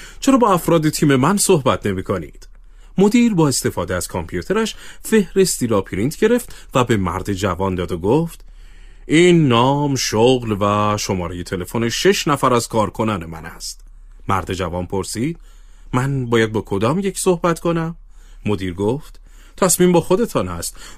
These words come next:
با یکی از آنها یا همه ایشان صحبت کنید." "بسیار خوب، منظورم این بود که با کدام یک باید شروع کنم؟" مدیر محکم و با متانت گفت: "همونطور که پیشتر گفتم،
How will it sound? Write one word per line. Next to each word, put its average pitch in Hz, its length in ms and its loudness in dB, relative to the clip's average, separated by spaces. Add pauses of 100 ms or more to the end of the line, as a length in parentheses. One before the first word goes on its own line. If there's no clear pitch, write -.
با 233 260 8
یکی 196 380 4
از 185 160 4
آنها 147 380 4
یا 123 520 4
همه 139 300 0
ایشان 98 280 -2
صحبت 92 440 -4
کنید." 82 460 -14 (540)
"بسیار 101 520 -4
خوب، - 220 -12 (560)
منظورم 151 580 4
این 151 140 2
بود 139 140 0
که 143 420 0 (100)
با 123 360 6
کدام 139 500 0
یک 92 280 -4
باید 95 300 0
شروع 92 360 -4
کنم؟" 85 360 -10 (520)
مدیر 139 380 0 (300)
محکم 180 500 2
و 170 120 4
با 123 200 4
متانت 92 640 -4
گفت: 139 520 -8 (800)
"همونطور 160 400 4
که 101 120 -8
پیشتر 87 420 -6
گفتم، 135 520 -2